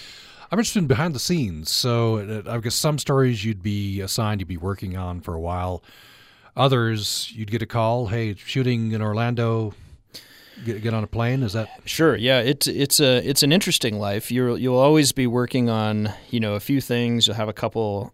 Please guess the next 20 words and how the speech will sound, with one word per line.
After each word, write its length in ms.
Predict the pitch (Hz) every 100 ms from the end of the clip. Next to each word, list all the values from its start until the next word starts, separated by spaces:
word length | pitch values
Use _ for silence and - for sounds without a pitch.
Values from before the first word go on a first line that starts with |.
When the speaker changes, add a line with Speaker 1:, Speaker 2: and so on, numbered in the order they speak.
| -
Speaker 2:
stories. 440 | - 110 104 101
I 60 | 101
cover 300 | - 110 104
a 80 |
lot 220 | 98 104 104
of 260 | 104 101
West, 380 | 85 110 - -
you 80 | 90
know, 80 | 92
I 80 | 92
cover 240 | 101 95
the 120 | 92
West. 500 | 90 98 117 - -
Uh, 200 | - 92
so 160 | 85 107
I've 120 | 107
always 240 | 113 107
got 180 | - 104
a 40 | 95
few, 580 | - 120 120 113 110